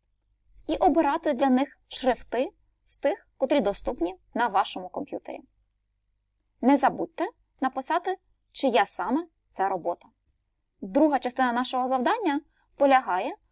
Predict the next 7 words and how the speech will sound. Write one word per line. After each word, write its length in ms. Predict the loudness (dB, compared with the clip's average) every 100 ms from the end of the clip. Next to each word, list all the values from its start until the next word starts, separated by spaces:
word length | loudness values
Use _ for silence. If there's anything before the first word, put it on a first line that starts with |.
| -10
в 40 |
заповненні 540 | -4 2 4 6 6 4 _
опитування 680 | 0 4 4 4 0 0 -2 _ -6
про 220 | -2 0
завершення 680 | 0 2 4 4 2 -2 -8 -4
першого 420 | 2 2 0 -6
семестру 560 | -4 0 0 0 -4